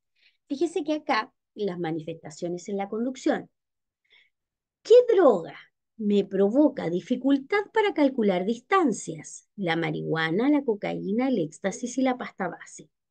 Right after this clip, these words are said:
¿Qué droga manifiesta o me provoca distracciones al volante por falta de concentración?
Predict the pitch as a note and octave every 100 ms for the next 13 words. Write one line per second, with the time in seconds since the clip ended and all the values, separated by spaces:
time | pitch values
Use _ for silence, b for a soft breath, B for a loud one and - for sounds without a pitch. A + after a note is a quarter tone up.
0 | _ - B B B - A4 A4 G4+ G4
1 | E3+ E3 D#3 - - G3 F#3 G3 - -
2 | D4 C4 - - E3+ - G3 F#3 F3 -
3 | G3 G#3 D4 C#4 F#3 E3+ A3 A3 D4+ D4
4 | - - G4 G#4 E4+ D4 G#3+ G3+ A#3+ A3
5 | D#3 D3+ E3 - E3 D#3 E3 E3 D#3+ D#3+
6 | D#3 - D#3+ D#3+ - G#3 A#3+ F#4